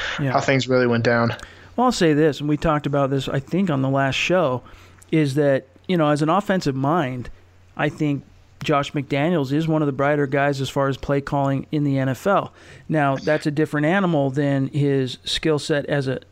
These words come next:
Speaker 1: you know, his, his character, I should say, as a man.
Speaker 2: Lack,
Speaker 1: And
Speaker 2: lack of
Speaker 1: obviously,
Speaker 2: character.
Speaker 1: lack of character, yes. You know, that's a different animal. He has proven now that he is, as you say, a snake. But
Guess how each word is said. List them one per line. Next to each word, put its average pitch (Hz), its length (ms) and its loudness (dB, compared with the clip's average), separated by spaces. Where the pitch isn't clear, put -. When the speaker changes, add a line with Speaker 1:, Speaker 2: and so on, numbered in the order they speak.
Speaker 1:
you 156 100 0
know, 131 120 0
his, 127 220 -4
his 135 200 -4
character, 143 720 0
I 143 60 -2
should 127 240 -4
say, 139 340 -2
as 143 220 0
a 139 60 0
man. 135 80 0
Speaker 2:
Lack, 139 420 2
Speaker 1:
And 147 100 -2
Speaker 2:
lack 151 180 4
of 196 80 0
Speaker 1:
obviously, 147 220 -2
Speaker 2:
character. 123 320 0
Speaker 1:
lack 156 220 0
of 143 140 -4
character, 139 420 -2
yes. 156 400 -4
You 170 120 2
know, 147 100 2
that's 151 160 0
a 165 40 -2
different 156 400 0
animal. 151 540 0
He 170 220 0
has 147 160 0
proven 147 640 -2
now 135 400 -2
that 160 220 0
he 185 260 0
is, 185 180 0
as 135 140 -2
you 135 120 0
say, 139 340 -4
a 127 120 -6
snake. - 500 -6
But 151 340 0